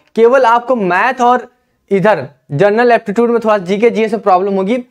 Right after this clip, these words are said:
बाकी और कोई भी सब्जेक्ट इतना हार्ड नहीं है। रीजनिंग में थोड़ा सा क्लियर करना है, बाकी मैथ में आपको मेहनत करने की जरूरत है, इधर साइड भी थोड़ा हल्का फुल्का पढ़ना है बस। तो आप दो घंटे जो यहाँ दोगे, उस दो घंटे के करने के बाद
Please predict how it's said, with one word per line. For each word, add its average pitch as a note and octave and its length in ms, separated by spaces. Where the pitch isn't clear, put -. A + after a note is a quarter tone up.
बाकी F#3 340
और G#3 300
कोई G3+ 240
भी G#3+ 100
सब्जेक्ट F#3+ 360
इतना F#3+ 160
हार्ड D3 360
नहीं D#3+ 220
है। B2+ 160
रीजनिंग F#3 360
में G#3 120
थोड़ा F#3+ 140
सा F#3+ 100
क्लियर F3 600
करना F3 220
है, G#3 120
बाकी F#3 300
मैथ G3+ 300
में G3+ 140
आपको F#3+ 220
मेहनत D#3+ 280
करने D#3 180
की D3+ 60
जरूरत C#3 240
है, D#3 160
इधर F3+ 200
साइड G3 260
भी G3+ 80
थोड़ा F#3+ 220
हल्का F3+ 260
फुल्का F3+ 260
पढ़ना D#3+ 300
है F#3 160
बस। C#3+ 260
तो - 160
आप A3 260
दो A#3+ 240
घंटे B3+ 440
जो F3+ 300
यहाँ G#3 360
दोगे, D3+ 280
उस B3 220
दो D#4 180
घंटे C4 300
के B3+ 120
करने A3+ 300
के A3 120
बाद A3+ 300